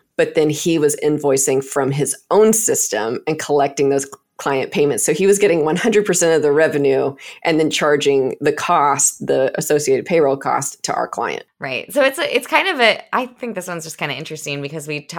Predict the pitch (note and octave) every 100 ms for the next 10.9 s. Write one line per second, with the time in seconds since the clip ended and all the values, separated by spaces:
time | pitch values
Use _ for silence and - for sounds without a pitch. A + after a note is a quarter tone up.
0 | - D#3 D3+ - D#3 C#3+ D3 C#3 C#3 -
1 | D#3+ D3+ D3 D3 C#3 B2 B2 C3+ - -
2 | D3+ D3 D3 C3 C#3 - B2+ B2+ B2+ B2+
3 | B2+ B2 - - _ - C3 C3 A2+ -
4 | C3+ C#3+ D3 C#3+ - D3 C3 C#3+ C#3+ D3
5 | C#3 C3 B2+ - - D3 B2 C3 C3 C3
6 | C3 C3 B2+ C#3+ - D#3+ F#3 G3+ A3+ G#3
7 | _ - - _ _ _ F3 F3+ E3 F3
8 | - F3+ C3+ - B2+ F#2 - - E3 D3+
9 | - F3 D3 C3+ C3 A2+ D3+ C3+ A#2+ C3
10 | A#2+ B2 G2+ F2+ A#2 C#3+ C#3 C3 C3